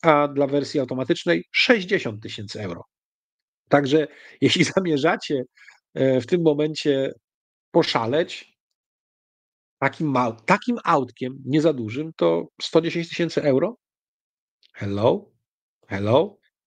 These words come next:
W tym czasie Tesla sprzedawana jako całkowicie elektryczna za czterdzieści kilka tysięcy euro. Mm, hello? Hello? I to wcale nie są więc ekskluzywne auta. Yarisy w wersji jakiejś tam, prawda, ciekawszej.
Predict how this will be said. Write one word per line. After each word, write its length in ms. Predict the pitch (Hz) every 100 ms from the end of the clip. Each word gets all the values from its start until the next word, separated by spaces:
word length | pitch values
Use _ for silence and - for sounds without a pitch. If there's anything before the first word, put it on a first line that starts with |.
| _ _ _ -
W 120 | 113
tym 140 | 160
czasie 260 | 196 196 156
Tesla 420 | 147 - 143 143
sprzedawana 600 | - 156 131 127 131 135
jako 200 | 123 127
całkowicie 340 | 123 127 131 135
elektryczna 540 | 123 139 131 135 127
za 140 | 113
czterdzieści 560 | 123 - 120 123 - 117
kilka 300 | - 117 113
tysięcy 440 | 107 113 113 110
euro. 380 | 107 120 160 170 _ -
Mm, 340 | 131 127 123 117
hello? 580 | 110 101 101 110 147 180 _
Hello? 500 | - 98 110 147 180 _ _ _ _ _ _ _ _ _ _ _ _ _ _ _ -
I 80 |
to 80 | 113
wcale 240 | 107 135 123
nie 100 | 113
są 160 | 127
więc 300 | 113 113 - -
ekskluzywne 680 | 117 110 - 113 113 113 135
auta. 320 | 180 180 - - _ _ _ _
Yarisy 640 | 107 110 180 185 - 85 _ _ _ -
w 100 | 95
wersji 340 | 127 120 123
jakiejś 280 | 110 123 110
tam, 220 | 110 104
prawda, 420 | 110 107 104 101
ciekawszej. 500 | 101 113 101 - -